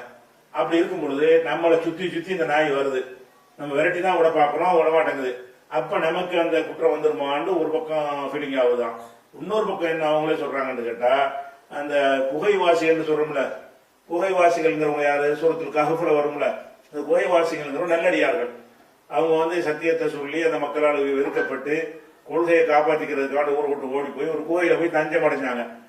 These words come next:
நன்மக்கள், அல்லாஹ் பயந்த மக்கள் என்பது அந்த, அதுல அந்த சம்பவத்துல தெரிகிறது. அவங்க என்ன செய்யறாங்க, தங்களோட ப-, துணைக்கு ஒரு நாயையும் கூட்டிட்டு போறாங்க. அந்த நாயும் குகை வாசல்ல நிக்குது, இருந்திருக்கு. அப்ப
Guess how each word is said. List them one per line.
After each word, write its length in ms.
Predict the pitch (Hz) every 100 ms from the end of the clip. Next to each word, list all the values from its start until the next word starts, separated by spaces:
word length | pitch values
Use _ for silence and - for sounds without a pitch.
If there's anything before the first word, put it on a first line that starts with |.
| _ -
நன்மக்கள், 520 | 151 170 185 160 160
அல்லாஹ் 360 | 135 160 156 135
பயந்த 320 | 147 160 147
மக்கள் 360 | 135 - 143
என்பது 300 | 135 131 147
அந்த, 280 | 175 156 147
அதுல 180 | 147 160
அந்த 260 | 135 139 135
சம்பவத்துல 420 | 156 151 156 165
தெரிகிறது. 480 | 165 165 151 120 - - _ _ _
அவங்க 380 | - - 240 233
என்ன 120 | 202
செய்யறாங்க, 360 | 170 170 156 175
தங்களோட 480 | 160 147 160 170 170
ப-, 160 | 151 147
துணைக்கு 420 | 147 143 160 175
ஒரு 100 | 147
நாயையும் 420 | 139 156 170 170
கூட்டிட்டு 280 | 151 151 131
போறாங்க. 220 | 127 120 113 - - _ _ _ _
அந்த 120 | 151
நாயும் 400 | 151 147 180 185
குகை 280 | 165 160 165
வாசல்ல 400 | 156 151 147 143
நிக்குது, 320 | 139 - 131 123 -
இருந்திருக்கு. 400 | 151 165 147 131
அப்ப 220 | 127 120